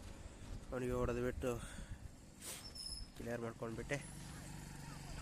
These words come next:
ಹಾಗೆ ಇಲ್ಲಿಗೆ ಆರು ಕಿಲ್ ಅದು. ಮತ್ತೆ ಹಿಂದ್ಗಡೆ ಒಬ್ಬ ಬಂದ,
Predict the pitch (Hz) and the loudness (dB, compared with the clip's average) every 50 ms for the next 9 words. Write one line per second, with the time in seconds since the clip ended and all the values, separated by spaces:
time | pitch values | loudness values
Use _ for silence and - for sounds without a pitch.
0 | - - - - - - - - - - - - - - - - - 156 151 156 | -2 0 0 0 0 -2 -2 -2 -2 -2 -2 -2 -2 -4 -2 0 4 6 8 10
1 | 151 151 156 151 151 151 143 139 139 139 139 127 - - - 135 131 135 127 127 | 10 10 10 10 10 12 12 12 12 12 12 10 8 6 6 8 10 10 10 10
2 | 131 127 127 127 123 - 135 131 123 127 127 123 123 123 120 113 123 113 123 120 | 10 8 8 6 8 8 8 8 8 8 8 10 10 10 8 8 6 6 6 6
3 | 120 123 | 8 8